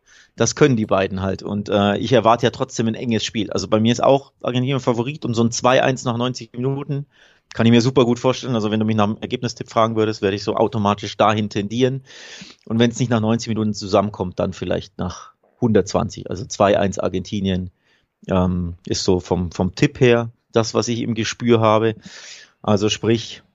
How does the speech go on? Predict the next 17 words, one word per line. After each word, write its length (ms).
Tore 280
auf 120
beiden 240
Seiten 360
vielleicht 420
könnte 260
man 220
dann 260
logischerweise 560
tippen, 240
wenn 100
man 140
sich 140
im 100
Dreiweg 420
fernhalten 600
möchte. 400